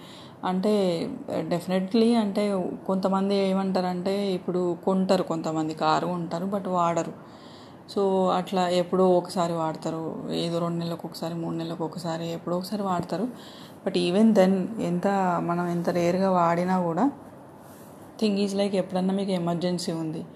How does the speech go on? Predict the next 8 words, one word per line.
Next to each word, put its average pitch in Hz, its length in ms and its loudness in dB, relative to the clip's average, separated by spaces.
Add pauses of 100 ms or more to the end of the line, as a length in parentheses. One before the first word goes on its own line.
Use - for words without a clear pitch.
(520)
ఎమర్జెన్సీగా 170 600 -2
ఏదైనా 170 300 0
అయింది, 165 240 -4
హాస్పిటల్కి 165 600 -4
వెళ్ళాలి. 160 380 -4
So, 170 100 -6
that 170 400 -4
time 208 220 2